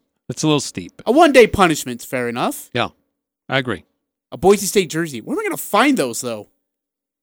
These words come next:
Speaker 2: Two seven nine or eight seven, help me out. Fair enough, six eight nine one. Okay, that's the deal. If I lose, I have to wear a Boise State jersey. Or, you know what would really suck? If I had to wear, like, a,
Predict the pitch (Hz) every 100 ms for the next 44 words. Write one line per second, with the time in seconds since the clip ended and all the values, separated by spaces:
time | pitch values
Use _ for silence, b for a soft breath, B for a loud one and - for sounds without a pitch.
0 | _ _ _ _ _ _ _ _ _ _
1 | _ _ _ _ - 196 180 202 175 175
2 | 160 151 156 165 - 127 120 170 160 127
3 | - _ _ _ _ _ _ _ _ _
4 | _ _ _ _ _ _ _ _ _ _
5 | _ 202 214 170 123 - _ - 156 151
6 | 151 160 196 220 208 214 190 113 - _
7 | _ _ _ 139 202 240 208 147 127 -
8 | 139 165 170 139 165 - 165 139 151 135
9 | - 190 170 127 b b b 147 170 165
10 | 120 139 151 - 170 - - - _ _
11 | _ _ _ - 143 143 160 165 151 151
12 | 147 147 135 131 127 117 107 104